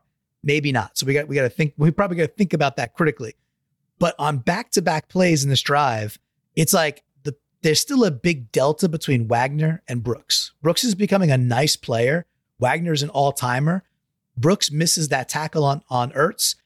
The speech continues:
And then that same exact drive, there's a dump off to Connor, and Brooks can't tackle Connor, and Connor goes in for the touchdown.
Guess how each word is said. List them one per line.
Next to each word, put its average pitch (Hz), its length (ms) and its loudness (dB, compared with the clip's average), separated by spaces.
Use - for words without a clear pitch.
And 156 140 0
then 151 360 0
that 131 200 0
same 190 360 -2
exact 170 360 0
drive, 156 460 0
there's 131 160 2
a - 20 -2
dump 156 300 -2
off - 160 -2
to - 80 -6
Connor, 160 520 0
and 139 220 0
Brooks 151 380 2
can't 160 380 -2
tackle 131 340 -6
Connor, 175 460 0
and 113 100 -10
Connor 139 220 0
goes 139 220 4
in 135 60 -2
for 127 100 -12
the 120 60 -6
touchdown. - 500 -2